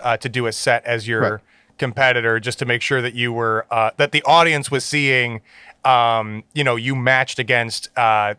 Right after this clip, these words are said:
Speaker 1: the best improv team, and, and that it isn't just bringing people to the table. So it's, it's this
Speaker 2: Right.
Speaker 1: kind of rite of pa-, passage to make sure that you're up against, uh, the best quality.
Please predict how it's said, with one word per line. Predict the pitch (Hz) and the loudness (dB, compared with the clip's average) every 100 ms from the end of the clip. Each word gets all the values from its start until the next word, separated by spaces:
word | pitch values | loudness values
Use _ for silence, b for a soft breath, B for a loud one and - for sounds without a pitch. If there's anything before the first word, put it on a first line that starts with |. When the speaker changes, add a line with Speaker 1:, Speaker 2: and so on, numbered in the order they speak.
| - | -8
Speaker 1:
the | |
best | 117 120 120 | -2 -2 -2
improv | 135 120 110 | -6 -2 -2
team, | - 120 | -2 -4
and, | 117 - | -4 -2
and | 139 123 | -2 0
that | 123 | 0
it | 123 | 0
isn't | 143 131 123 - b b b | -4 -4 -6 -12 b b b
just | 120 113 143 143 135 131 - | -8 -4 0 2 2 0 -6
bringing | 143 135 120 | -4 -4 -4
people | 127 123 | -6 -4
to | 113 | -4
the | 104 | -2
table. | 131 117 107 110 | -2 -2 -6 -10
So | - 123 117 | -4 -4 -2
it's, | 117 - | -8 -10
it's | 131 - | -10 -8
this | 113 - | -10 -2
Speaker 2:
Right. | 143 | 0
Speaker 1:
kind | 127 | 0
of | 110 | 0
rite | 117 | 0
of | 117 | 0
pa-, | 123 117 - | -2 -2 -2
passage | 139 123 117 107 | 0 0 -2 -10
to | 123 | -6
make | 113 | -6
sure | - 127 | -4 -4
that | 113 120 | -4 -4
you're | 117 107 B B 151 | -2 -2 B B -2
up | 139 | 0
against, | 127 120 113 - - 120 _ _ _ - | 0 -2 -4 -10 -18 -20 _ _ _ -2
uh, | 117 107 107 _ _ _ | 0 0 -4 _ _ _
the | - | -4
best | 120 120 | 0 -2
quality. | - 117 113 104 - | 4 4 4 0 -8